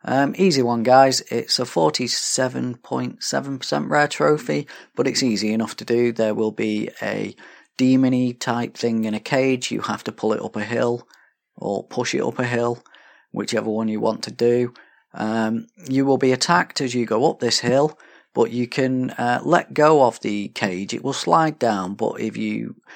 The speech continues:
there are strategically placed, uh, rocks on the floor that will hold it in place while you take care of the, uh, enemies attacking you. So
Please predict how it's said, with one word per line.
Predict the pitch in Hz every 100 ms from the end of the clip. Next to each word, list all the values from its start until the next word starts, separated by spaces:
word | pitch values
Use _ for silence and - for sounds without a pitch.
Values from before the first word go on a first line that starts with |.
| - -
there | 120
are | 117 120
strategically | - - 139 - 190 180 165 - 151
placed, | 135 131 117 - - - - - _ -
uh, | 117 110
rocks | 127 104 - -
on | 113
the | 110
floor | - 113 104
that | - -
will | 104
hold | 113 107
it | -
in | 110 98
place | 101 101 -
while | 104
you | 101
take | 113 - -
care | 110 98
of | 98 -
the, | 104 98
uh, | 98 -
enemies | 107 101 98 95
attacking | - 101 98 98
you. | 95 - - - -
So | 110 113